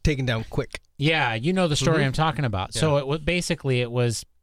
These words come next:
Speaker 2: people that were minors that claimed to be something that was not straight.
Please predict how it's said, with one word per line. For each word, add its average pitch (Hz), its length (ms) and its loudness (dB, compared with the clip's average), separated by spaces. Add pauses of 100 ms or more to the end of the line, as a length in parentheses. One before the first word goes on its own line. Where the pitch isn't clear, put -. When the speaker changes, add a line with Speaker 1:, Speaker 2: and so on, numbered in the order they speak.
(220)
Speaker 2:
people 165 640 0
that 139 200 -4
were 139 100 0
minors 123 680 0 (540)
that 113 220 -2
claimed 139 440 0
to 135 120 -4
be 117 220 -2
something 117 440 -2
that 110 140 -6
was 110 140 -6
not 113 180 -2
straight. 113 500 -2